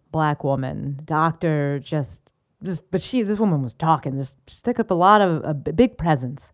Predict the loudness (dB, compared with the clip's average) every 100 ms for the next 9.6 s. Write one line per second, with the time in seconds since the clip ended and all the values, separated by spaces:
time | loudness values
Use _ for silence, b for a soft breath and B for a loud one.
0 | b b b b b -10 -4 0 2 4
1 | 4 4 2 4 4 2 -4 -14 -12 -12
2 | -10 -12 -14 -12 -8 -8 -4 -4 -4 -2
3 | 0 2 0 2 0 2 0 B B -2
4 | 4 4 4 2 0 2 2 0 -6 _
5 | _ _ 6 8 8 8 6 4 0 -2
6 | 0 0 0 2 2 2 0 -4 -6 -6
7 | -6 -6 -12 -20 b b b b _ -8
8 | 2 8 8 8 6 2 -6 -8 -8 -10
9 | -6 -8 -4 -2 -2 -6